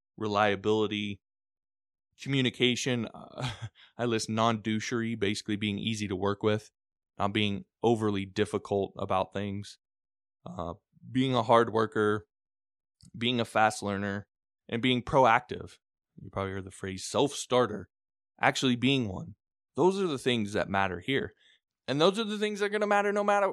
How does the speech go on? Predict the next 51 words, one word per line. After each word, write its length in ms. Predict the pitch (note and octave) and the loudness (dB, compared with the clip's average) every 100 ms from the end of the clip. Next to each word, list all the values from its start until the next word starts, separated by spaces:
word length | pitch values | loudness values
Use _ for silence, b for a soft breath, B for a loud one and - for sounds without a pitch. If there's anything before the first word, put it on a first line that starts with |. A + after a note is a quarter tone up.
| - | -4
what 300 | - E3+ G3+ | -4 -2 0
job 300 | D#3 G3 G3+ | 4 4 4
you're 120 | D#3 | 0
in. 400 | D3 A#3+ F#3+ F3 b b b - | -4 -2 -2 -4 b b b -4
And 180 | F3+ | -4
chances 460 | E3 A#3 A#3 F3+ D3+ | -2 -4 -4 -4 2
are, 260 | F#3 E3+ B2+ | 6 6 6
especially 380 | A#2+ G3 G3 | 4 0 -2
if 100 | F3 | -4
you've 140 | D#3 C#3 | -4 0
been 140 | C#3+ | 0
in 260 | C3+ A2 - | 2 0 -4
a 100 | - | -6
career 260 | - C3 D#3+ | -2 0 2
for 160 | F3 | 2
any 160 | F3 E3+ | 2 2
amount 240 | E3+ E3 | 0 -2
of 80 | E3 | -2
time 260 | F#3 D#3 C#3 | -2 -2 -2
or 40 | |
you're 100 | G#2+ | -6
switching 340 | - D3 C#3+ C3 | -8 -8 -8 -6
from 200 | C#3 A#2+ | -6 -4
another 280 | A2+ B2+ | -2 -2
career, 220 | C#3 D3 D3 | -4 -2 -2
you 200 | C#3 G#3 | 2 6
know 260 | D#3 F#3+ | 8 10
all 160 | B2+ G2 | 8 6
that. 240 | G2+ - - | 0 -6 -4
You're 240 | D#3 D3 F#2+ | -2 -2 -4
looking 280 | C#3 D#3 C#3 | -4 -2 -2
at 100 | A2 | 2
that 220 | D#3 G#2 | 2 0
going, 200 | G#2 G2 | -6 -2
"Oh, 160 | F#3+ G#3 | 0 -2
well, 200 | G#3+ - | -4 0
yeah, 220 | D3 G#2+ | 2 2
I 80 | - | 0
know 180 | C#3+ | -2
that. 400 | - - A#2 - - _ | 0 -2 -4 -6 -12 _
I 120 | - D#3+ | -10 -10
can 200 | F3 G3 | -10 -8
do 180 | - | -6
that. 420 | G#2 G#2+ G#2+ G#2+ - _ _ - | 4 4 4 0 -4 _ _ 2
I 60 | |
already 200 | E3 C#3 | 2 2
got 380 | G#2+ C3 D3+ G#2+ | 4 6 4 2
that." 260 | A#2+ B2 - | -2 -2 -2
Well, 120 | C#3 | -6
guess 340 | D3 F3+ G3+ - | 4 6 6 4
what? 380 | F#3+ G3 D2+ | 4 4 2